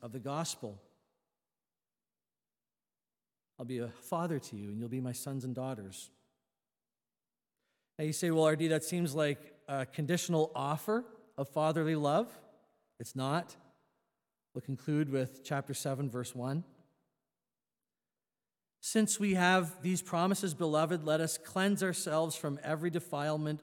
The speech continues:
of body and spirit, bringing holiness to completion in the fear of God." Notice the progression in verse one. He says, "Since we already have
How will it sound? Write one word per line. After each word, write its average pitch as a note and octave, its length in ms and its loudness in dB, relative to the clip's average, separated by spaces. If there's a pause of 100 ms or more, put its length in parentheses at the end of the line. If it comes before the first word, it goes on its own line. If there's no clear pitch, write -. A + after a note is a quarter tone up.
of B2 200 -8
body C#3+ 500 -4
and A#2 120 -10
spirit, D#3+ 540 -6 (880)
bringing F3 380 4
holiness D3+ 640 2
to - 140 -6
completion C#3+ 720 -4
in B2+ 160 -8
the A#2+ 60 -8
fear A#2 200 -10
of G#2+ 140 -10
God." B2 400 -6 (1900)
Notice F3 320 4
the D3 60 -6
progression D3 600 -2
in B2 120 -2
verse A#2+ 280 -6
one. G#2+ 360 -12 (2000)
He D3+ 60 -8
says, D3+ 420 -2 (360)
"Since - 840 2 (880)
we G#3 260 4
already G3 720 6
have D#3 800 0